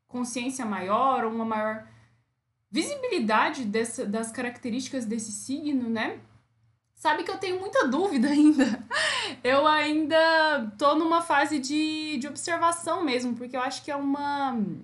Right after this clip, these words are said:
é uma das diferenças,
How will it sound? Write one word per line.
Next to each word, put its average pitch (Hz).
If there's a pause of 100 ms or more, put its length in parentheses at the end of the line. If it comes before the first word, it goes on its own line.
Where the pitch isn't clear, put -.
(840)
é 208
uma 254
das 269
diferenças, 269